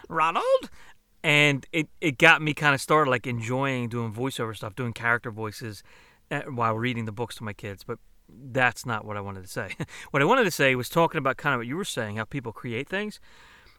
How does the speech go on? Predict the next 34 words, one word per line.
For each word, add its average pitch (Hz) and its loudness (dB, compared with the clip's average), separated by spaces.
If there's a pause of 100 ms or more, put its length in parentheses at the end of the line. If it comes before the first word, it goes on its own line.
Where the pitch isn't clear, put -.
(140)
So 170 6 (100)
for 160 0
one 160 4
of 151 2
my, 143 4
for 135 -10
my 135 2
middle 143 0
daughters, 117 0
who's 117 -10
the 123 -10
most 117 -2
obsessed 117 -4
with 104 -12
Harry 104 -6
Potter, 98 -12 (280)
we 135 0
got 135 4
her 127 0
something 147 -4
for 131 -2
her 117 -2
birthday. 117 -6
We 123 -6
went 127 -4
to, 120 -4
um, 107 -8
Etsy, 120 -4
right? 104 -6
Am 135 -10
I 123 -8
saying 151 -6
that 156 -8
right? 160 -8